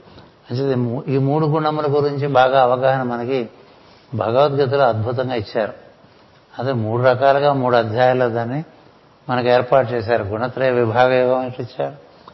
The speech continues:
శ్రద్ధాత్రయ విభాగం ఒకటి ఇచ్చారు, దైవాసుర సంపత్తి విభాగ యోగంలో ఇచ్చారు. ఇన్ని చోట్ల మూడు గుణాల గురించి చెప్తాడు దైవం. వాటిని ఎంత సర్దుబాటు చేసుకుని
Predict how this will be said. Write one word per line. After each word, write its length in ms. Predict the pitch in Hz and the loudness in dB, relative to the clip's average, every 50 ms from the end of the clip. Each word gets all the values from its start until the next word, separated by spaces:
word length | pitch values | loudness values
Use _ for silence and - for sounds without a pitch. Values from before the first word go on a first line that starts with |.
| - - - - - - - - - - | -20 -20 -20 -20 -20 -20 -20 -20 -8 -4
శ్రద్ధాత్రయ 720 | 123 110 110 113 110 131 135 135 139 - 131 127 131 127 | -2 -2 0 2 4 6 6 6 6 4 2 2 2 2
విభాగం 720 | 120 120 117 110 110 123 123 123 127 127 123 123 123 120 | 2 2 0 2 4 4 4 4 4 2 0 -2 -4 -6
ఒకటి 160 | 117 - 127 | -6 -6 -8
ఇచ్చారు, 340 | 113 - - 131 127 127 131 - - - - - - - - - - _ _ - 110 | -8 -4 -2 -2 -2 -2 -4 -10 -18 -20 -20 -20 -20 -20 -20 -20 -20 _ _ -4 0
దైవాసుర 560 | 110 113 123 127 135 139 139 135 120 135 131 | 2 2 4 6 6 6 6 4 2 0 0
సంపత్తి 520 | 120 110 123 123 123 120 123 127 120 - 120 | 0 0 0 0 0 0 -2 -2 -2 -2 -2
విభాగ 420 | 117 117 107 110 117 120 123 120 | -2 -2 -2 0 2 2 2 2
యోగంలో 400 | 120 120 117 117 117 117 117 117 | 2 0 0 0 -2 -2 -2 -4
ఇచ్చారు. 420 | 113 110 110 - - 117 117 120 120 - - - - - - - - - _ - - | -4 -6 -6 -6 -6 -4 -4 -6 -8 -14 -20 -20 -20 -20 -20 -20 -20 -20 _ -8 -4
ఇన్ని 160 | 139 135 151 | 0 0 0
చోట్ల 400 | 147 131 156 151 147 139 147 151 | 4 6 6 6 6 6 6 4
మూడు 260 | 151 143 139 139 139 139 | 6 4 4 2 2 2
గుణాల 260 | 135 135 139 135 131 | 2 2 2 2 2
గురించి 440 | 120 123 120 117 110 113 107 98 90 | 0 -2 -4 -4 -6 -8 -8 -8 -10
చెప్తాడు 340 | 92 - - - 104 92 | -14 -16 -12 -10 -10 -10
దైవం. 360 | - - - 90 95 92 123 - - - _ _ _ _ _ _ _ _ _ _ _ _ _ _ _ _ _ - - - - - - - _ _ _ 135 | -10 -12 -16 -20 -20 -20 -20 -20 -20 -20 _ _ _ _ _ _ _ _ _ _ _ _ _ _ _ _ _ -20 -20 -20 -20 -20 -20 -20 _ _ _ 4
వాటిని 260 | 139 143 139 135 139 | 4 4 4 4 2
ఎంత 160 | 135 139 151 | 2 2 0
సర్దుబాటు 520 | 147 139 151 147 135 143 143 147 147 147 | 2 4 4 4 4 4 6 6 6 6
చేసుకుని 600 | 139 131 139 139 127 - - 139 135 135 135 135 | 4 2 0 0 0 -2 -6 -6 -6 -4 -6 -8